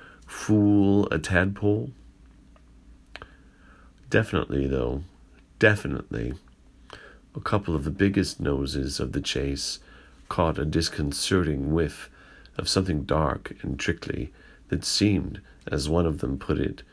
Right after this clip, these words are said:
to have arisen from somewhere right between my front paws, wet like blood,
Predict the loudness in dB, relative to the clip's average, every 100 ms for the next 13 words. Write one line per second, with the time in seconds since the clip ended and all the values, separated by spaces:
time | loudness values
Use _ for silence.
0 | -20 -20 -20 -2 0 2 0 0 2 2
1 | 2 -2 0 -2 0 0 2 2 2 0
2 | -6 -20 -20 _ 2 2 2 -8 -18 _
3 | -18 -4 -4 0 2 2 4 2 2 2
4 | 0 0 -10 -2 2 4 2 -4 0 0
5 | 2 -2 -2 -2 0 0 -2